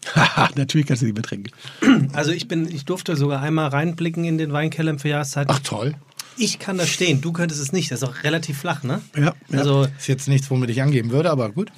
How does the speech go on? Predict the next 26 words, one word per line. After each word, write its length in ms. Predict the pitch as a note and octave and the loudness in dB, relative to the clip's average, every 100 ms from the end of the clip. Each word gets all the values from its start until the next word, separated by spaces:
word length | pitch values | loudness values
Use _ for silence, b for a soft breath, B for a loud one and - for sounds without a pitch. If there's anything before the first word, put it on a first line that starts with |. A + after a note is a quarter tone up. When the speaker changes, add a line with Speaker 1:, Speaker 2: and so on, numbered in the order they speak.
| - D#3+ | -8 0
Speaker 2:
naja, 200 | G3+ C#3+ | 2 2
egal. 320 | C3 F3+ A#2+ B B | 2 2 0 B B
Aber, 320 | C3+ D3 D#3 | 0 2 4
ähm, 160 | D#3+ D#3 | 2 2
er 180 | - C#3+ | 2 2
sollte 320 | C#3+ G3+ A3 | 2 2 2
ja 160 | G#3 | 0
gemacht 380 | F3 E3 D#3+ C#3 | 2 2 0 -2
werden. 260 | B2+ B2 A#2+ | -4 -2 -2
Ist 160 | - | -2
das 140 | E3 C#3 | -4 -2
jetzt 180 | D#3 D3+ | -2 0
im 60 | C#3 | 6
Speaker 1:
Nee, 100 | A3+ | 8
er 80 | |
Speaker 2:
Zuge 40 | F#3+ | 10
Speaker 1:
wird 100 | C4+ | 8
auch 40 | |
Speaker 2:
von, 80 | E3 | 8
Speaker 1:
gemacht. 220 | E3 C#3+ | 8 6
Speaker 2:
er 60 | C3 | 6
Speaker 1:
Der 100 | C#3+ | 6
Speaker 2:
wird 120 | E3 F#3 | 6 4
Speaker 1:
wird 80 | A#2 | 4
auch 20 | |
Speaker 2:
gemacht. 300 | F3 F#3 | 4 4